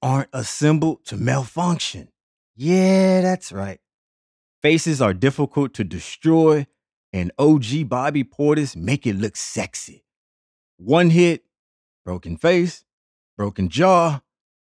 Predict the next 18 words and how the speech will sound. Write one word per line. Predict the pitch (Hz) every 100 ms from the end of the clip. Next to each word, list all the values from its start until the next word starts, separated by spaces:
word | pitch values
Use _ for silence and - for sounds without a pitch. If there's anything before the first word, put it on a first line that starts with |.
| _ _
one | 85 101 127 131 131 123 _
concussion. | 117 110 - 90 - - - _ _ _ _ _ _ _
Let's | - 202
be | 170 202
real | 185 208 214 165 90 71 _ -
again. | - 90 95 92 90 _ _ _ _ _
Nico | - 208 220 196 196 185
is | 143 101
now | 107 143 151 147 -
an | 117
adult. | 95 82 104 101 92 _ _ _ _
Seriously. | _ - - 262 220 135 98 - 80 62 _ _ _ _ _ _ _ _ _ -
We | 170
don't | 180 190
really | 190 196 190
reach | 170 202 190
full | - 185 202 190
develop | 196 180 208 214 202